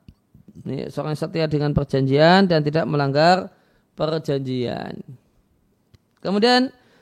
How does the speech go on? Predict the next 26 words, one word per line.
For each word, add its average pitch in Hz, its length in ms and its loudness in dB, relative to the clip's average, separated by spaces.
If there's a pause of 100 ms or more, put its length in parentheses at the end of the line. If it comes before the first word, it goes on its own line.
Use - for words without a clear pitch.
(140)
sebelum 185 400 -4
kita 185 240 -2
akhiri, 180 640 0
satu 175 320 -6
hal 170 160 0
yang 165 240 0
menarik 180 560 0 (2750)
di 147 160 -4
halaman 175 400 0
empat 160 240 -8
puluh 156 160 -4
enam 170 240 -2
tentang 156 640 -2
apa 175 320 -8
isi 165 240 -6
dakwah 151 320 -4
Nabi 156 560 -4
yang 151 80 0
ditangkap 160 480 0
oleh 151 240 4
orang 151 240 2
kafir. 160 720 2 (720)
Ya, - 160 -6 (560)
yang 160 160 -6
ditangkap 185 320 -4
oleh 190 240 2